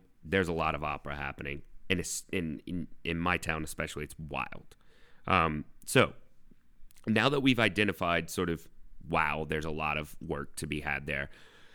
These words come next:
A fest is such a white whale for an American singer. Like, what, what does a fest mean? Can I guest during it? All of these questions that I get. So I'm gonna answer a few.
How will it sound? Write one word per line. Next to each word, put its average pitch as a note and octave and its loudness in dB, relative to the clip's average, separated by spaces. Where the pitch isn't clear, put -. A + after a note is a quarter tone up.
A G2+ 6
fest - 4
is G#2+ 4
such - 2
a G2+ 0
white F#2 2
whale F2+ 0
for E2+ 0
an F2+ 0
American E2 0
singer. F#2+ 2
Like, C2+ -4
what, G#2 4
what G2+ 2
does G2+ 0
a F2+ -4
fest - -6
mean? D#3+ 0
Can E2+ -2
I D#2+ -2
guest B2 2
during B2 -2
it? A2+ -2
All C3 4
of C3 0
these B2 -2
questions E2 -6
that D#2+ -2
I D#2 -2
get. D2+ -4
So G#2 -2
I'm C3 4
gonna D#3+ 4
answer B2 4
a G2 2
few. F#2 -2